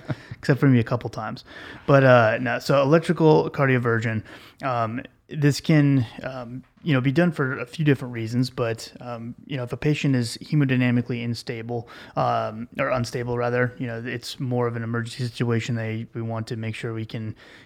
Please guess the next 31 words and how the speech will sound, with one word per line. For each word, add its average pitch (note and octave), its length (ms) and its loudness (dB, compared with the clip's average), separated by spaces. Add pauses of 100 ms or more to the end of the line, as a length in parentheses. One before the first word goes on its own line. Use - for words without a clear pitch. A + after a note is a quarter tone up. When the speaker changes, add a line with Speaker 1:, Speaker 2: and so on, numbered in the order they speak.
Speaker 2:
get B2 160 -4
them, A#2 420 0 (320)
you C#3 140 -6
know, A#2 80 -8
hemodynamically A#2 840 0
stable D#3 380 0
again C3+ 260 2
and A#2+ 80 4
no A#2+ 80 2
longer A2 220 0
compromised A#2+ 580 -2
in A#2+ 80 -4
that A#2 140 -6
route. A2+ 260 -8
So, A2+ 320 -4 (400)
um, A#2 420 -4
you - 120 -4
know, A#2 100 -2
that A#2 220 -4
can A#2 100 -4
be A2+ 140 -2
one A#2 400 0 (260)
reason A#2 380 -2
why A2+ 160 0
we A2+ 140 0
need A2 200 -2
to, G#2+ 340 -6 (160)
um, A2+ 180 -12
cardiovert B2 460 0
them A#2+ 280 0 (180)
quickly. C#3+ 480 -2